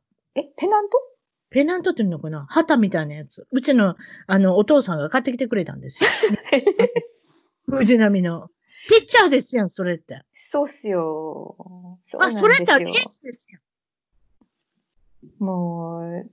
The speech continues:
Speaker 2: あ、名前が暴かれたら私すごいショックやったな、今。あ、そう。
Speaker 1: そうですよ。ショッキングでしょ？
Speaker 2: あ、でもあれやな。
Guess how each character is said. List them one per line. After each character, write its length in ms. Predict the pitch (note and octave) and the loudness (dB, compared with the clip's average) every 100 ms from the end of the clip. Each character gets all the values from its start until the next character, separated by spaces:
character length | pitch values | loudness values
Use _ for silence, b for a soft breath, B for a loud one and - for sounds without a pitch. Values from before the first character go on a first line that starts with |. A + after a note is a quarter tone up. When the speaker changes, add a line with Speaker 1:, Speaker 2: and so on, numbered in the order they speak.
| _ | _
Speaker 2:
あ、 260 | C4 B3+ A#3+ | 2 2 2
名 120 | C#4 | -2
前 180 | F4 F#4 | 0 2
が 160 | E4+ F4 | 4 4
暴 120 | F4+ | 4
か 140 | F4 | 2
れ 80 | E4 | 0
た 100 | G#3+ | 0
ら 60 | F#3+ | -4
私 260 | F#3 G3+ | -6 -10
す 80 | F#3 | -6
ご 100 | - | -4
い 20 | |
シ 100 | F#3+ | -2
ョ 60 | C#4+ | -2
ッ 40 | |
ク 60 | - | -4
や 60 | E3 | -6
っ 20 | |
た 100 | D3+ | -6
な、 100 | D#3 | -12
今。 240 | D3 C#3+ - _ _ _ _ | -16 -18 -20 _ _ _ _
あ、 120 | G#3+ | -8
そ 180 | G#3+ G3+ | -4 0
う。 20 | |
Speaker 1:
そ 60 | E3+ | 0
う 20 | |
で 180 | D3+ D#3+ | 0 -6
す 120 | - | -10
よ。 180 | - G3 - | -14 -14 -4
シ 120 | - | -2
ョ 40 | |
ッ 100 | A3 | 2
キ 60 | G#3+ | 2
ン 20 | |
グ 100 | A#3+ | 2
で 80 | D#3+ | 0
し 40 | F3+ | 2
ょ？ 40 | |
Speaker 2:
あ、 20 | |
で 60 | C4+ | 2
も 80 | G#3 | 2
あ 0 | |
れ 60 | |
や 20 | |
な。 160 | G#3 G#3 | 0 -4